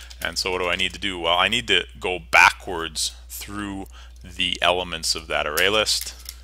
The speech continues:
And lines also has a method size. All right. And now be careful. So, um, we can go backwards through the array list like this, okay?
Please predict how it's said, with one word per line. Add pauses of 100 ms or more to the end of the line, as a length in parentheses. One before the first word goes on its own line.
(260)
And (500)
lines
also
has
a
method
size. (1040)
All
right. (840)
And
now (800)
be
careful.
So, (200)
um, (2250)
we
can
go
backwards
through
the
array
list
like
this, (140)
okay?